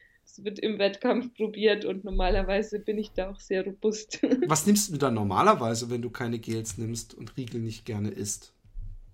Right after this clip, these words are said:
Speaker 1: Honigwaffeln sind super zum Laufen, finde ich.
Speaker 2: Okay.
Speaker 1: Äh, die mag ich total gerne. Und, äh, was nehme ich denn ansonsten mit? Ja, irgendwelche Müsli-Riegel und solche s-, so Sachen.
Speaker 2: Okay.
Speaker 1: Bananen. Ja.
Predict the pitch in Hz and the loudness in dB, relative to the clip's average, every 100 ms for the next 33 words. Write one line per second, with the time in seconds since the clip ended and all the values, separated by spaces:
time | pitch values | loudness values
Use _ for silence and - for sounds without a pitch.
0 | _ 339 330 196 196 156 - - 170 208 | _ 4 6 4 0 -4 -4 -4 -4 -6
1 | 226 _ - - _ 220 208 - - 269 | -14 _ -18 -18 _ 0 0 -4 0 0
2 | 262 - - - - - - 226 240 233 | 2 -4 -6 -10 -8 -8 -10 -8 -2 0
3 | 320 - _ _ - - 117 - 101 151 | -2 -4 _ _ -16 -12 -10 -6 -6 -6
4 | 220 220 _ _ _ _ _ - 240 208 | -8 -10 _ _ _ _ _ -4 0 0
5 | 190 - - - - 190 202 196 202 208 | 0 -8 -14 -8 -2 0 0 -2 -2 2
6 | 240 254 190 196 196 190 - 185 185 185 | 2 2 0 -2 -2 -4 -2 2 0 -2
7 | - 190 262 302 175 175 185 - 190 254 | -4 2 2 2 -2 -4 -6 -2 0 -2
8 | - 175 190 254 - - - - 170 175 | -4 -4 0 0 -2 -2 0 0 -2 -2
9 | 185 190 302 - 196 190 196 185 180 190 | -2 4 4 4 -2 0 0 2 2 2
10 | 175 190 185 190 185 _ _ - - - | -4 -4 -6 -6 -12 _ _ -12 -10 -6
11 | 175 170 165 - 185 - _ _ _ 156 | -4 -2 -4 -6 -12 -14 _ _ _ -6
12 | 147 185 190 208 _ _ _ _ _ _ | -2 2 2 2 _ _ _ _ _ _
13 | _ _ - 220 - | _ _ -2 0 0